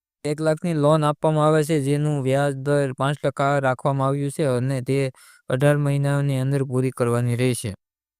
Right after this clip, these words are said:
ડિજિટલ શોની લેવડ દેવડ માટે મહિનાના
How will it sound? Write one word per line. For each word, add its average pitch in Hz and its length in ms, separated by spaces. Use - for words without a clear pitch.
ડિજિટલ 160 760
શોની 160 500
લેવડ 151 360
દેવડ 151 380
માટે 151 340
મહિનાના 147 800